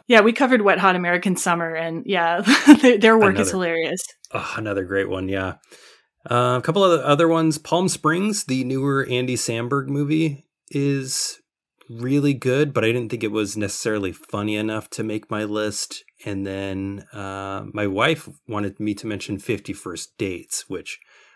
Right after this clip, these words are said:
Speaker 2: uh, I'm not a huge fan of, but she loves. So that would be her number one.
Speaker 1: That's interesting. I'm not either a huge fan of that, but I love The Wedding Singer. And I do think Drew Barrymore and, um,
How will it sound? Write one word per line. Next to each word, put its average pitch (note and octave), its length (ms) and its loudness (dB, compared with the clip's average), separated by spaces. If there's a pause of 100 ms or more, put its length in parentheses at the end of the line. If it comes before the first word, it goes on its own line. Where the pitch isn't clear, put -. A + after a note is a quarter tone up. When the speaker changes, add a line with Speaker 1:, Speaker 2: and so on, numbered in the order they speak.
(180)
Speaker 2:
uh, F2 360 -12
I'm C3+ 180 4
not G#2 160 0
a F2 40 -6
huge F#2+ 320 -6
fan F2+ 220 -10
of, E2+ 200 -14
but B2 160 -6
she - 260 -10
loves. - 300 -10
So - 100 -10
that F#2+ 120 -6
would F#2 120 -6
be F#2+ 120 -10
her G2 180 -6
number E2 260 -8
one. E2 280 -18 (500)
Speaker 1:
That's C4+ 160 -12
interesting. D#4 380 -4
I'm A#3+ 120 4
not D#4 220 2
either D4 260 0
a A3 80 0
huge G#3 220 -2
fan F#3+ 220 -4
of F#3 80 -6
that, F3 180 -2
but G#3 100 -6
I G#3 60 -4
love A3 280 0
The G3+ 100 2
Wedding G3 320 0
Singer. E3 260 -6
And D#3+ 160 -6
I F#3+ 80 -2
do A3+ 160 0
think A3+ 320 -2
Drew G3 180 0
Barrymore F3+ 480 -2
and, E3 440 -6
um, D#3 360 -4